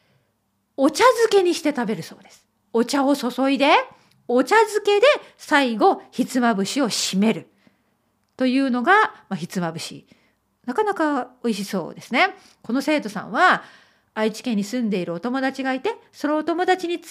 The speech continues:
れて行ってもらった、ちょっと高めのひつまぶし屋さん、専門店、四千円ぐらいの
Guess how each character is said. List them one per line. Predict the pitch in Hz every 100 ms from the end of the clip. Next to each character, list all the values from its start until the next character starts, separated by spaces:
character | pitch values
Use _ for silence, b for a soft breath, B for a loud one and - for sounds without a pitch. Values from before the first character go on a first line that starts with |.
| 311
れ | 415
て | 427
行 | 403
っ | - _ -
て | 320
も | 311
ら | 311
っ | 302
た、 | - 262 - B B _
ち | -
ょ | 440
っ | - -
と | 170
高 | 175 - 269
め | 262
の | 240 226
ひ | - 196
つ | 226
ま | 226
ぶ | 208
し | - 196
屋 | 185
さ | 196
ん、 | - _ _
専 | - - 320 339
門 | 285
店、 | - 151 - b b b b b b b _ -
四 | 269 392 427
千 | - 381 339
円 | 320 285
ぐ | 269
ら | 233
い | 190
の | 247 277